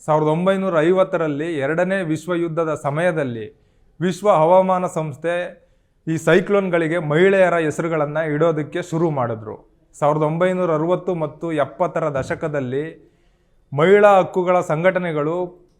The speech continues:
ಪ್ರತಿಭಟನೆಯನ್ನ ಮಾಡಿದ್ದರ ಫಲವಾಗಿ ಸಾವಿರದ ಒಂಬೈನೂರ ಎಪ್ಪತ್ತೆಂಟರಿಂದ ಚಂಡಮಾರುತಗಳಿಗೆ ಮಹಿಳೆಯರ ಜೊತೆಗೆ ಪುರುಷರ ಹೆಸರುಗಳನ್ನು ಇಡೋದಕ್ಕೆ ಶುರು ಮಾಡಿದ್ರು. ಎರಡ್ ಸಾವಿರನೇ ಇಸವಿಯಿಂದ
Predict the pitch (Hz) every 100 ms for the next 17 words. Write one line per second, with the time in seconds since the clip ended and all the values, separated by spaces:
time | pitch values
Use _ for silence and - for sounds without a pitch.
0 | - 151 160 190 190 196 180 175 160 170
1 | 156 135 180 175 170 165 139 151 147 143
2 | 139 165 160 147 143 139 151 170 165 151
3 | 135 - 160 156 147 160 175 156 127 127
4 | 143 147 143 143 170 165 160 156 143 135
5 | 131 147 160 135 147 170 170 160 143 139
6 | 131 123 135 160 - _ _ 160 170 185
7 | 185 170 151 180 180 175 170 165 185 185
8 | 147 156 147 143 165 - 151 135 120 113
9 | 110 104 _ _ 147 165 196 208 208 202
10 | 208 196 196 180 175 156